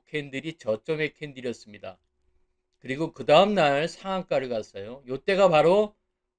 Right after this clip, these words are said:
홍준표 씨가 지지도가 좀 올랐다. 그래서 아마 상한가를 갔을 겁니다. 그리고 조정을 받고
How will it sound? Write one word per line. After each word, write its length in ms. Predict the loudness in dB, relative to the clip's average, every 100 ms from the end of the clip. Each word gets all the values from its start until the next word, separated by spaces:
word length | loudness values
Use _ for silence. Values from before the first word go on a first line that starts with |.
| -14
홍준표 600 | -12 -10 -10 -10 -8 -8
씨가 580 | -8 -6 -2 0 0 -6 _ _
지지도가 540 | -14 -12 -8 -6 -2 -4
좀 140 | -4
올랐다. 760 | -4 -2 -2 -2 0 -2 -4 -12 _ _
그래서 340 | -12 -10 -6
아마 640 | -6 -6 -8 -8 -8 -10
상한가를 640 | -14 -16 -14 -12 -10 -10 -12
갔을 300 | -20 -20 -18
겁니다. 440 | -16 -16 -20 -20 _ _ _ _ _ -20 -20 -20 -20 -20 _
그리고 380 | -6 0 0 0
조정을 480 | -4 0 2 2
받고 600 | 2 -2 -2 -4 -2 -6